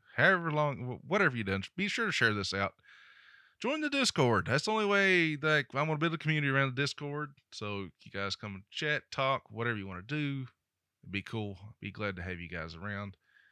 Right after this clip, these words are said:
Love to build that, this community around tech, retro games, and gaming, P C gaming, whatever. That's what, that's what we all like. I want you guys to join.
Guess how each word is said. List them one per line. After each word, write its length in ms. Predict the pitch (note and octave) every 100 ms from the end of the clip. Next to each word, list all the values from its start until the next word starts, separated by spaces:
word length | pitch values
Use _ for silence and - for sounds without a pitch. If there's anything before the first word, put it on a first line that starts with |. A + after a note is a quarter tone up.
| _ _ _
Love 280 | A2 B2 C3
to 60 |
build 260 | B2 C3+ B2
that, 320 | B2+ B2 G2+
this 160 | A#2 G#2
community 400 | - A2 G#2+ G2
around 360 | F#2+ F#2+ E2
tech, 280 | - B2+ C3 - - _ _
retro 340 | A#2 A2+ A#2 A2
games, 440 | A2+ A#2 A2+ A2+
and 120 | F2+
gaming, 460 | F#2 G#2+ A2 A2 G2+ - _ _ _ -
P 100 | G#2
C 200 | - G2+
gaming, 380 | G2+ F#2+ F#2+
whatever. 440 | F#2 F2 D2 A1+ - _ _ _ _ -
That's 240 | G2 -
what, 100 | A2+ - _ _ _
that's 80 | _
what 160 | A3+ B3+
we 100 | B3
all 180 | B3 A3+
like. 380 | G#3+ F3 - - -
I 260 | A2 C3+ C3+
want 160 | C3+
you 160 | - A#2+
guys 140 | A#2+
to 60 | G2
join. 240 | G2 F2+